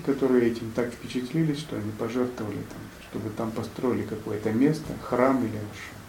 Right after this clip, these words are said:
Но вот в тех местах, откуда Рамалинга,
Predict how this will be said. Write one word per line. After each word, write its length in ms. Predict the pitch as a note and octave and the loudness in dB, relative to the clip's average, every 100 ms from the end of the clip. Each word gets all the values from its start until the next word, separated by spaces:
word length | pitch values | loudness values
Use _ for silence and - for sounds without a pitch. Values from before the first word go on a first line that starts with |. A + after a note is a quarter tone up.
| - - - - - - - - - - - - - - - - - - - - - - - - - - | -18 -18 -18 -18 -18 -18 -18 -18 -16 -16 -14 -14 -14 -14 -16 -16 -16 -16 -16 -16 -16 -16 -16 -16 -12 0
Но 200 | C3+ D#3 | 8 10
вот 160 | D3+ | 10
в 100 | - - | 4 6
тех 260 | E3+ D#3+ | 8 8
местах, 500 | D#3+ D#3 F#3 F#3 - - - - - - - - - - - - - - - - - - - - - | 4 6 8 8 6 -6 -14 -18 -18 -18 -20 -20 -20 -20 -18 -18 -18 -18 -18 -18 -18 -18 -20 -18 -14
откуда 400 | A#2+ - D3 C3+ | -10 0 6 8
Рамалинга, 720 | C#3 C#3 C#3+ F#3+ F3+ C#3+ A#2 | 8 8 8 8 6 6 2